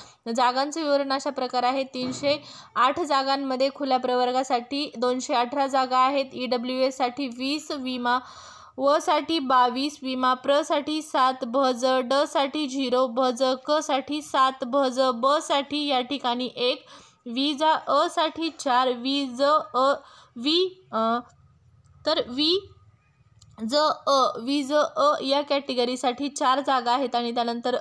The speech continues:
अ ज या कॅटेगरीसाठी वीस आणि अ जा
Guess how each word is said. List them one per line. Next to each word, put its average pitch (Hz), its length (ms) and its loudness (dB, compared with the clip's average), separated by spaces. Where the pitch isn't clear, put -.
अ 285 180 6
ज 277 120 -2
या 294 300 2
कॅटेगरीसाठी 240 840 -4
वीस 254 380 -4
आणि 254 440 -6
अ 302 200 6
जा 285 300 2